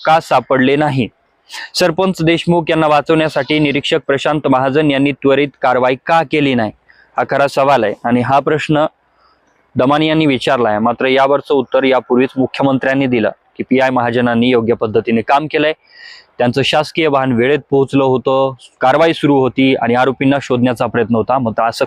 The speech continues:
काही घडलेलं नाही, कारण पोलिसांच्या संपर्कात हे सर्व आरोपी होते आणि पोलिसांना ते म्हणत होते, "आम्ही थोड्या वेळात देशमुखांना सोडू." मात्र त्यांनी या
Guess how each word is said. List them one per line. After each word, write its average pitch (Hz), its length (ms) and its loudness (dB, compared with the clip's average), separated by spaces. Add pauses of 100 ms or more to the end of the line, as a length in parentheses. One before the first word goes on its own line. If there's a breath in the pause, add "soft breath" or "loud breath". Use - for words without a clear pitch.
काही 170 200 2
घडलेलं 147 340 2
नाही, 127 140 -2 (340 loud breath)
कारण 131 220 0
पोलिसांच्या 156 640 0
संपर्कात 139 520 0 (140)
हे 139 60 2
सर्व 160 360 0
आरोपी 127 440 0 (100)
होते 165 280 0 (460 loud breath)
आणि 135 280 0 (100)
पोलिसांना 139 600 2
ते 139 220 -2
म्हणत 131 340 0
होते, 120 200 0
"आम्ही 120 280 0
थोड्या 117 220 0
वेळात 117 260 2 (420 soft breath)
देशमुखांना 123 600 0
सोडू." 131 400 0
मात्र 117 320 -2
त्यांनी 117 380 2
या 110 200 2